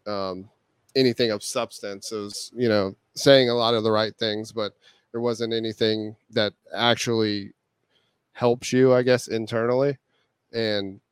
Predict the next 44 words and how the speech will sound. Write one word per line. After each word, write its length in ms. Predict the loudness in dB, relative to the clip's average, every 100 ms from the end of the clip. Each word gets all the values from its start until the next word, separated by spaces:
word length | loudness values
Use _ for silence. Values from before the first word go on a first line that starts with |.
| _ _ _
so 440 | 0 2 4 0 2
I 120 | 4
was 140 | 4 4
always 300 | 2 0 -2
searching. 520 | 2 2 0 -4 -4
So 180 | -2 0
I, 140 | 0
I 160 | 0 0
was, 200 | -2 -2
like, 220 | -2 -4
the 100 | -4
guy 220 | -2 -2
that 60 | -4
was 140 | -6
trying 260 | -2 -2 -2
to 60 |
bust 280 | -2 -2 -2
through 140 | -8 -8
the 100 | -4
door. 420 | -2 0 -2 -8 _ _ _ -8
And 160 | -4
I, 180 | -2 -4 _ _ _ _ _ _ _ _ _ _ _ _ _ _ _ _ -4
one 220 | 2 4
of 80 | 4
the 80 | 0
key 240 | -2 0
words 320 | 4 2 2
that 180 | -4 -6
you 60 | -10
said 240 | -4 -2
on 120 | -2
the 60 | -2
golf 280 | -2 -4 -4
course 260 | -8 -8
was 160 | -12 -8
anxiety, 760 | -6 -6 -8 -6 -4 -6 -10
because 380 | -14 -12 -12 -8
that's 260 | -8 -8 -4
what, 260 | -4 -4 _ _ _ _ _
when 200 | -10 -8
I 120 | -4
was 360 | -4 -4 -8 -18 -12
meditating 880 | -6 -2 -2 -2 -2 -2 -2 -4 -8 _ _ _
or 340 | -6 -4 -6